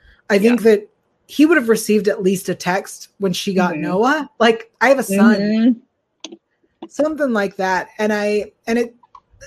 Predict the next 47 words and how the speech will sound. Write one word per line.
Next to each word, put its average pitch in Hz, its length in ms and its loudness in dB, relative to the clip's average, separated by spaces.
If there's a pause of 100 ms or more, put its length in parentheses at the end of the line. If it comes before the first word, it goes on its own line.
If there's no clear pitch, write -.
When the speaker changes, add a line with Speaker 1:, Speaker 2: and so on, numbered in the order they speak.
(140)
Speaker 1:
that 311 280 0
said, 262 240 0 (100)
I 214 100 2
do 254 400 -2
like 233 280 -2
the 226 80 -2
story 214 300 -2
and 202 100 -6
what 185 100 -4
they've 185 160 -6
chosen 185 380 -6
to - 120 -16
do 185 120 0
with 202 100 0
it, 262 180 -4
but 220 100 -2
I 214 100 4
do 226 260 -4
think 226 240 -4
that 208 160 -6
they 202 160 0
could 190 260 -4
have 185 360 -4 (760)
lost 185 560 -2
touch 202 320 -4
over 269 200 -2
the 302 100 -4
years. 302 240 -2
I 208 80 0
would 208 200 2
believe 208 360 0
that. 196 280 -2
I 185 100 0
would 214 120 2
believe 226 300 2
that 226 140 0
they 202 160 0
did 208 340 4
start, 202 420 -6
like, 202 300 -6 (320)
you 269 100 0
know, 233 220 2
he's 226 300 -4
not 254 200 0
responding 233 420 -4
to 202 120 -6
her 196 300 -2